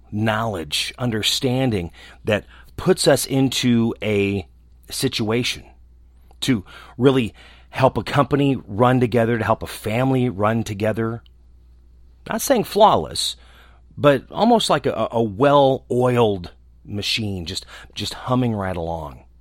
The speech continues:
You know, it talks about here about the, the body of Christ and how it builds itself up in love when Everyone is held together by the pieces that they are equipped with, and each one is working properly.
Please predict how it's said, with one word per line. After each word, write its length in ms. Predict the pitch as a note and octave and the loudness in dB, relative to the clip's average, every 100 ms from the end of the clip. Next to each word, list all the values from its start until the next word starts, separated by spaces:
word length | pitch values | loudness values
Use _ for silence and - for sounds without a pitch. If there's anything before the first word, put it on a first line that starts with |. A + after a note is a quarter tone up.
| - - - - | -20 -20 -18 -4
You 80 | A#2 | -2
know, 100 | G#2 | -2
it 140 | - | -4
talks 300 | - B2+ B2 | 0 2 2
about 220 | A2 G#2 F#2+ | -2 -2 0
here 300 | A#2+ A#2 - - - - | 0 0 -2 -8 -14 -8
about 420 | F2 G#2+ G2 F2 | 2 2 2 -2
the, 120 | G2+ | -6
the 120 | G2+ | -6
body 340 | E2+ G#2 A#2+ G#2+ | -2 2 2 0
of 120 | - | -4
Christ 520 | - C3 A#2 G#2+ - | -2 0 0 -2 -4
and 120 | F#2+ - - - | -8 -10 -18 -8
how 200 | - B2 | 2 2
it 140 | G#2 F2 | 2 2
builds 280 | C#3 C#3+ B2+ | 2 2 0
itself 380 | - C#3 B2 | 0 2 4
up 160 | B2+ - | 2 0
in 80 | G2+ | 0
love 400 | G#2+ C3 B2 F#2+ | 2 4 4 2
when 180 | G#2 - - - - - G#2 | -2 -2 -12 -20 -20 -6 0
Everyone 380 | B2+ C#3 C3 A2+ | 4 4 4 2
is 160 | F#2+ | 0
held 320 | - C3+ C3 | -2 0 0
together 520 | A2+ G2 A#2 A2+ G2+ - - - | -2 0 0 2 0 -4 -14 -14
by 800 | G2+ A2+ G#2+ G#2+ G#2 G2+ F2 D#2+ - - C#2+ E2+ - - | 0 4 4 2 0 -2 -4 -10 -16 -20 -20 -20 -20 -16
the 500 | F#2+ F#2+ A#2 A2 F#2 - - | -12 -4 -2 0 -4 -10 -12
pieces 560 | - D3+ D3+ C#3+ A2+ F#2 | -6 -4 -4 -2 -4 -4
that 180 | F2+ | -4
they 160 | A#2 A2 | 0 0
are 140 | G#2+ | 0
equipped 420 | F#2+ - B2 - G#2 | -4 -4 -4 -4 -4
with, 240 | G2+ - | -4 -6
and 180 | E2+ F2 | -8 -6
each 260 | B2 B2 - | -6 -6 -4
one 160 | G#2+ G2+ | -4 -4
is 140 | F2+ | -4
working 300 | G#2 - F#2+ | -6 -6 -10
properly. 640 | - F2+ F2 C2 - - | -8 -10 -10 -16 -18 -20